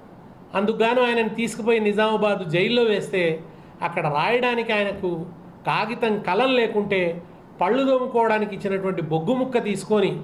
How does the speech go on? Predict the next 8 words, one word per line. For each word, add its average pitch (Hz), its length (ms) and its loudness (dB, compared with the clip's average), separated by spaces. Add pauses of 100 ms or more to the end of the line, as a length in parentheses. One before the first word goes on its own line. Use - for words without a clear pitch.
(560)
ఆ 160 120 2 (140)
జైలు 233 280 2
గోడల 240 480 2
మీద, 226 200 0 (1120)
"దగాకోరు 226 880 2
రజాకారు 233 640 2
బటాచోరు 254 760 2
పోషకుడు 233 800 0